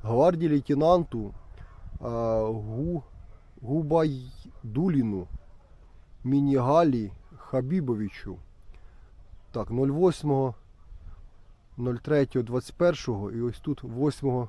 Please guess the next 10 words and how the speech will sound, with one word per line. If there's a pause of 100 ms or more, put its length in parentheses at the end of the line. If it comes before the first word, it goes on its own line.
(140)
здається,
восьмого (120)
або
вісімнадцятого (680)
тисяча
дев'ятсот
сорок
четвертого. (260)
Тільки (280)
не,